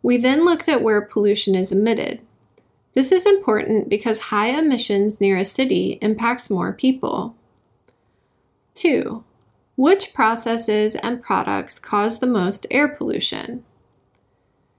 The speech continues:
We sorted the pollution data into two main categories,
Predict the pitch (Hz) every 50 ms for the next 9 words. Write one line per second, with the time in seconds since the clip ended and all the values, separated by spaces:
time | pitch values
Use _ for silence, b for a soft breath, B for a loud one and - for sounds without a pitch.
0 | _ _ _ _ - 285 339 381 381 - - 320 311 302 339 330 339 311 - -
1 | 269 240 240 233 233 - 294 277 262 254 196 185 190 196 196 196 190 - - 214
2 | 214 220 214 220 - - 247 247 254 254 240 220 202 196 202 208 208 - 202 196
3 | 190 190 - - - - - - - - - - - - - -